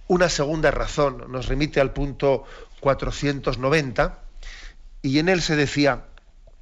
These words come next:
"En efecto, para poder dar el asentimiento libre de su fe al anuncio de su vocación, era preciso que ella estuviese totalmente poseída por la gracia de Dios". Es decir,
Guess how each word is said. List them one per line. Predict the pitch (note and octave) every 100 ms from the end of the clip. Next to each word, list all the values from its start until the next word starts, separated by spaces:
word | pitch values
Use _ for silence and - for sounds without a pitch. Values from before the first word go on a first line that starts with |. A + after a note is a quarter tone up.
| - - - -
"En | C#3
efecto, | C#3+ G3+ F#3+ - B2
para | C#3+ C3+
poder | C3+ D#3+ G3
dar | F#3 F3+
el | E3
asentimiento | C3+ - C#3 B2+ C3+ C3+ G3 F#3 D3
libre | C#3 F3+ C#3+ B2+
de | A#2+
su | A2+ C3
fe | - E3+ A#2 - - - - -
al | C#3+ C#3
anuncio | C#3+ F#3 E3 C#3
de | C3+
su | D#3 F3
vocación, | F3+ D#3 - C#3+ C#3 - - - - -
era | E3+ G3 G3
preciso | D#3+ - A3 - - B2
que | C#3+
ella | C#3
estuviese | C#3 - B2+ C3+ - C#3
totalmente | C3 C3+ C3+ C#3+ A2+ C#3+ C#3+ - - -
poseída | D3+ C3 C3+ C#3+ C#3+ C3+
por | C3
la | B2
gracia | B2+ C3+ B2
de | B2
Dios". | C3 C3+ - - - -
Es | D3+
decir, | D#3+ C3+ D3 G#2